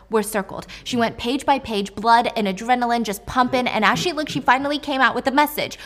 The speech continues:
"Where there is a, there is a way." They tried changing the order of the words, but it was pretty clear. The missing word was will. The acetate, the will, but the will was written in black ink, or at least the one that they know of.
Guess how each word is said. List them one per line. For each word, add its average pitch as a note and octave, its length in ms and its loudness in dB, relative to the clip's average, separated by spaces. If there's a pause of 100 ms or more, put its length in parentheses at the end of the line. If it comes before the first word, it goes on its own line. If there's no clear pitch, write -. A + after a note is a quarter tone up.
(180)
"Where D4 260 8
there F#4 240 10
is B3 400 2
a, A#3 360 4
there A3 200 4
is A#3 240 0
a A#3 140 2
way." B3 440 2 (1200)
They B3 80 2
tried D#4+ 320 6
changing D#4 420 -2
the C#4+ 80 -2
order C4 220 -2
of B3 100 2
the G#3 80 -6
words, B3+ 300 -2
but A#3+ 120 -2
it A3 40 2
was A3 160 0
pretty E4+ 180 -2
clear. G#3+ 340 -2 (280)
The A3 180 0
missing E4 480 -2
word A3 380 2 (600)
was A3 220 -4
will. G#3 300 -10 (880)
The A3+ 140 2
acetate, A3 580 -2
the A3 140 4
will, G#3 420 2
but B3 140 -4
the C4 40 2
will D4 220 2
was C4+ 160 -2
written A#3 220 -6
in G3+ 100 -2
black A3+ 400 -2
ink, D3 300 -16
or C4+ 60 6
at B3 80 4
least D4+ 180 2
the C4+ 80 0
one A3+ 140 0
that G#3 100 -4
they E3+ 100 -12
know G#3 320 -2
of. A#3+ 380 -6